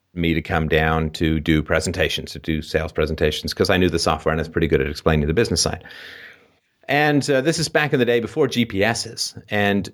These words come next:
I, the guy used to, like, I swear he used to drive the route. It was his, his, his, his instructions were this exact. And this is back when, you know, you come to some new city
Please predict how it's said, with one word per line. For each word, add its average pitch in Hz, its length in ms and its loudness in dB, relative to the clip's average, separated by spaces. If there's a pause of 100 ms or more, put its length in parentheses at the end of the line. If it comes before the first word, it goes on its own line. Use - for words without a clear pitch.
I, 123 180 -6
the 135 260 2
guy 208 180 0
used 214 240 4
to, 180 60 0
like, 139 400 2
I 131 80 0
swear 214 260 2
he 175 60 4
used 170 200 0
to 160 60 4
drive 143 440 2
the 165 100 2
route. 135 260 4
It 104 100 -4
was 110 160 -2
his, 127 220 0
his, 113 280 0
his, 101 420 0 (1120)
his 139 200 2
instructions 156 640 2
were 117 80 2
this 117 220 -2
exact. 98 400 0
And 135 100 -2
this 214 120 0
is 214 100 -2
back 156 280 -2
when, 135 140 0
you 135 80 2
know, 120 100 4
you 131 140 2
come 135 180 0
to 120 80 -2
some 113 220 0
new 113 160 4
city 139 520 -2